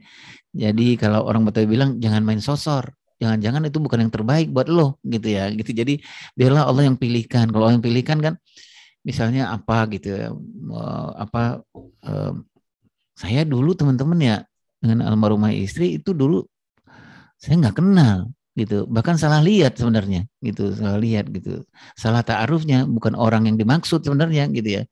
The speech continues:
Nah, <clears throat> saya, menurut saya ini aja udah, saya doa sama Allah, "Gimana nih Allah?" gitu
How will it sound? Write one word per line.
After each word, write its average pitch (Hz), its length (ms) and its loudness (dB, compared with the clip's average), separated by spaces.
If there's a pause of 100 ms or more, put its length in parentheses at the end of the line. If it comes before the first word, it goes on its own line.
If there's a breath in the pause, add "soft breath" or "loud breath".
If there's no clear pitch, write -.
(520 loud breath)
Nah, 85 160 -2 (240)
<clears throat> 98 280 -10
saya, 107 280 0
menurut 95 400 -6
saya 117 160 0
ini 123 240 0
aja 127 240 2
udah, 131 240 4
saya 107 160 0
doa 95 320 -2
sama 92 160 0
Allah, 101 240 -2
"Gimana 101 240 2
nih 143 160 2
Allah?" 147 400 -2
gitu 135 160 -4